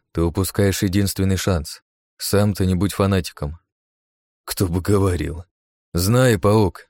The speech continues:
я не буду сейчас с тобой сражаться. «Ты же меня отпускаешь, верно? Думал, я от отчаяния наброшусь на тебя,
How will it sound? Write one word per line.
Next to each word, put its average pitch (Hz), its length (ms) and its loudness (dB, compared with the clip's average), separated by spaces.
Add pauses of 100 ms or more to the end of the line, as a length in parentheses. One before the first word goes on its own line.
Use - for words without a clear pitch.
я 98 240 2
не 131 100 2
буду 131 280 2
сейчас 117 340 2
с - 60 -6
тобой 110 260 2
сражаться. 95 680 -2 (340)
«Ты 85 180 0
же 98 140 0
меня 101 220 2
отпускаешь, 95 680 -2
верно? 92 440 0 (360)
Думал, 101 460 2
я 104 180 4
от 98 100 -2
отчаяния 95 520 2
наброшусь 101 520 0
на 110 140 0
тебя, 78 360 -4